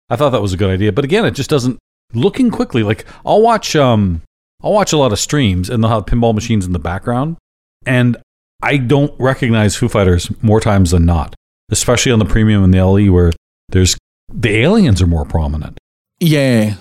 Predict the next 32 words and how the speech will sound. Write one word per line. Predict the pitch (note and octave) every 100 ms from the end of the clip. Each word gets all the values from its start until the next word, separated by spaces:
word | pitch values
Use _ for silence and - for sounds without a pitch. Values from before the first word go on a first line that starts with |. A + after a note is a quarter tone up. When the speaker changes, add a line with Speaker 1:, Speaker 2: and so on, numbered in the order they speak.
| -
Speaker 2:
I | D3+ F3
saw | - F#3 E3+
it | C3+ - -
obviously | C#3 C#3+ C3 C3+
on |
the | B2+
weekend | C3 C3 C3 B2
at, | G#2+ -
uh, | A#2+ A2+ G#2+ -
Pinfest, | B2+ A#2+ B2 - A#2 G#2+ C#3 -
and | A#2
Speaker 1:
Oh, | A#2
Speaker 2:
I | A#2
Speaker 1:
fuck, | B2
Speaker 2:
would | C3
Speaker 1:
we're | B2+
back | E3 A#2+
Speaker 2:
say | B2
Speaker 1:
to |
Pinfest | D#3+ D#3 B2+ A#2
again. | G2 - _ _ _ -
Speaker 2:
I | D#3
would | D#3+ C#3+
just | F3 E3+ -
say | C#3+ C#3+
that | C3 C3+ A#2+
the | C3
logo | C3 C3 C#3+ D#3 D3+ C#3 B2 B2 E3+ A3+ - C#3
itself | C3+ - - C3+ B2 A#2+ - - _ _ _ _ _
doesn't | D3+ D3+ D3 D#3+ C#3 - -
contrast | C#3+ C#3 - C3 B2+ B2
enough | C3 C3 B2+ - -